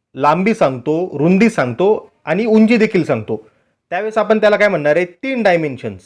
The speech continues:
म्हणजेच काय, त्याचे आपण तीन डायमेन्शन सांगितले, त्याच्या आपण तीन साईड सांगितल्या.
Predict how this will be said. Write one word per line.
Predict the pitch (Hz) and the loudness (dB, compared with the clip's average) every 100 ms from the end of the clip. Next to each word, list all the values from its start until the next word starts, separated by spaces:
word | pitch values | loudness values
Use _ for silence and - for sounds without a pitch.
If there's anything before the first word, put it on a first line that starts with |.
| _ _ _ _ - | _ _ _ _ -8
म्हणजेच | 147 160 208 - | -2 0 0 2
काय, | 214 240 | 2 2
त्याचे | 240 202 196 | 0 0 2
आपण | 214 214 254 | 0 2 0
तीन | 269 - 277 294 294 - | -2 -10 -8 -6 -6 -10
डायमेन्शन | 143 165 208 226 226 | -2 0 2 2 0
सांगितले, | 220 160 143 147 | -2 -4 -4 -4
त्याच्या | 185 190 202 | -2 0 2
आपण | 208 214 | 2 2
तीन | - 233 | 2 2
साईड | 226 - 190 196 | 2 0 0 0
सांगितल्या. | 175 127 110 113 | -2 -2 -4 -4